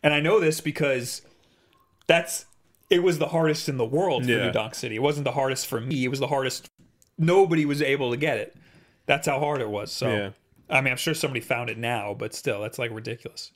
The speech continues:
Speaker 1: And that guy's just sitting there rack-, racking up coins. Uh, all right, what else do we wanna talk about?
Speaker 2: Uh, f-, I got some things I didn't put in the keep, but I'll do that now. Uh,
Speaker 1: Did you
Speaker 2: s-
Speaker 1: put in a tweet of the week?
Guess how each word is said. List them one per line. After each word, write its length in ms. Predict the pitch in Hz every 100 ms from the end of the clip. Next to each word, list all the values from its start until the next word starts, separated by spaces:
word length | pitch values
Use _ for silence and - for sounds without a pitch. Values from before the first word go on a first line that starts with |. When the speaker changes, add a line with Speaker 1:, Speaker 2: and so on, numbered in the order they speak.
| _
Speaker 1:
And 100 | - 143
that 120 | 175
guy's 220 | 147 131
just 140 | 123 -
sitting 120 | 143
there 100 | 113
rack-, 360 | 113 123 127 -
racking 420 | 165 135 127 131
up 120 | 120 -
coins. 480 | 147 127 107 113 - _ _ _ - - - - - - - - - _ _ _ - - - _
Uh, 40 | 156
all 560 | 165 170 170 165 151 - - - - _ _ _ _ _ _ -
right, 60 | 127
what 100 | 131
else 120 | 127
do 80 | 123
we 60 | 104
wanna 180 | 98
talk 200 | 98 98
about? 220 | - 104 - - - _ -
Speaker 2:
Uh, 400 | 151 156 156 156
f-, 380 | 143 - - -
I 180 | 127 139
got 140 | 143
some 120 | 123
things 200 | 110 113
I 60 | 107
didn't 200 | 107 104
put 140 | - -
in 60 |
the 60 | 107
keep, 320 | - 107 - _ _ - - _ _ _
but 120 | - 110
I'll 300 | 104 107 - _ _ _
do 120 | -
that 180 | 113 - - _ -
now. 500 | 123 110 107 117 120 _ _ _ - _ - _ -
Uh, 340 | 143 151 151
Speaker 1:
Did 100 | 147
you 60 | 214
Speaker 2:
s- 80 | -
Speaker 1:
put 120 | 302
in 120 | 294
a 60 | 285
tweet 220 | 277 277
of 60 | 277
the 40 |
week? 320 | 285 302 -